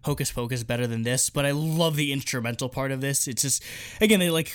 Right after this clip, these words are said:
they really kill it with, like, this type of, like, vibe. It, the, this song, like, they do, like, Bandits, between, like, Hocus Pocus and, uh, this song, they do have that sort of, um, I guess just sort of, uh, like,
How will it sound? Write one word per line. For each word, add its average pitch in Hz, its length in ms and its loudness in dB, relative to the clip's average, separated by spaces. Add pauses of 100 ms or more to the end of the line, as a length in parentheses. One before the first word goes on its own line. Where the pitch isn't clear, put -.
they 170 280 0
really 165 200 4
kill 135 240 0
it 131 100 4
with, 117 300 -2
like, 117 140 -2
this 117 160 0
type 127 180 -2
of, 113 220 -4
like, 110 180 -4 (100)
vibe. 131 600 0
It, - 80 -10 (280)
the, 220 180 6 (320)
this 247 200 4
song, 254 400 4
like, 180 240 -2
they 226 320 0
do, 226 400 4 (320)
like, 151 260 -2
Bandits, 165 560 2 (520)
between, 156 420 2
like, 131 160 0
Hocus 135 260 -2
Pocus 131 400 0
and, 117 400 -2
uh, 110 180 -2
this 113 140 0
song, 117 360 0 (360)
they 160 120 4
do 160 160 4
have 143 260 2
that 131 200 0
sort 123 200 0
of, 113 260 -2
um, 104 480 -4 (840)
I 127 80 -2
guess 127 280 2
just - 300 0
sort 120 160 0
of, 110 180 -4
uh, 107 240 -2
like, 104 140 -6